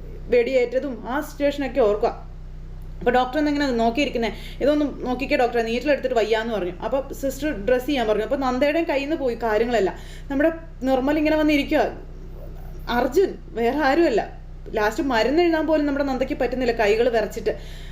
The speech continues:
അം-, അങ്ങനെ കൂടെ ആരാ വന്നേക്കുന്നതെന്ന് ചോദിച്ചു. അപ്പൊ അമ്മയുണ്ടെന്ന് പറഞ്ഞു. അമ്മയുടെ പേരെന്താ, കാര്യങ്ങളൊക്കെ ചോദിച്ചു. അപ്പൊ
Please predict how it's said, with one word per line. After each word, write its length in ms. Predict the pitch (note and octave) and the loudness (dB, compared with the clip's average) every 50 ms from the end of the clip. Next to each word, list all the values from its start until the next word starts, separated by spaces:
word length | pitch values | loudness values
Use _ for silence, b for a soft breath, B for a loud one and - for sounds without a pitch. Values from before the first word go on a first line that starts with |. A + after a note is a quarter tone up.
| B B B - | B B B -2
അം-, 420 | A#3 A#3 - - - - - - - - - - - - - - F#3+ | 0 0 -2 -4 -8 -10 -10 -10 -10 -10 -8 -8 -8 -8 -6 -2 2
അങ്ങനെ 440 | A3+ A#3 A#3+ B3 B3+ C4 B3 A3+ G3 - | 2 4 4 4 4 4 2 0 0 2
കൂടെ 180 | A#3+ A#3+ B3+ D4 | 4 4 4 4
ആരാ 220 | C#4 C4 C4+ C4 | 4 4 2 2
വന്നേക്കുന്നതെന്ന് 460 | B3 A#3 A#3+ A#3+ A#3+ B3 B3 B3 C4 | 0 -2 -4 -4 -4 -4 -4 -2 -2
ചോദിച്ചു. 220 | B3 A3 G#3+ G#3+ A#3+ | -2 -2 0 0 0
അപ്പൊ 340 | A3 A3 A#3+ B3+ B3 - - - - - | 0 2 0 0 0 -2 -6 -10 -8 -6
അമ്മയുണ്ടെന്ന് 500 | G#3+ A3+ A#3 B3+ D4 C#4+ B3+ G#3+ G3+ G3+ | -2 0 0 2 2 2 2 2 2 2
പറഞ്ഞു. 140 | F#3 - - | 0 0 0
അമ്മയുടെ 320 | - G#3 A3 A#3 B3 C4 | 0 0 0 2 2 2
പേരെന്താ, 560 | C#4+ C#4 B3+ A#3+ A#3+ A#3+ A#3 A#3 A3+ A#3 A3+ - | 4 4 4 4 4 2 2 2 0 0 -2 0
കാര്യങ്ങളൊക്കെ 400 | A#3+ A3 A3+ A#3+ A#3+ A#3 A3+ B3 | 0 2 2 2 0 0 0 0
ചോദിച്ചു. 340 | B3 A3+ A3 G3+ G3+ G3+ A#3 | 0 2 2 2 2 0 -2
അപ്പൊ 320 | - - - - C#4+ D4+ | -4 -2 -2 0 2 2